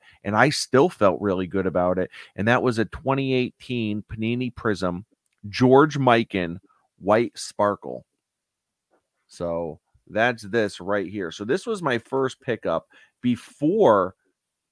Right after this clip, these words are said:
the night even started. <laughs> And, and, and I am not a fan of vintage players,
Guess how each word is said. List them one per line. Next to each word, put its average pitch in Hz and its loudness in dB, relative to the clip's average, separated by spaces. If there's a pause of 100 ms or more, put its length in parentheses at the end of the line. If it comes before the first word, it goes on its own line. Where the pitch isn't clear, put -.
(160)
the 117 2
night 117 0
even 117 -2
started. 85 0 (420)
<laughs> - 6 (460)
And, 135 2
and, 131 -4 (300)
and 131 -2
I 143 0
am 185 -2
not 120 2
a 113 -2
fan 107 -6
of 95 -4 (360)
vintage 117 -4
players, 98 -2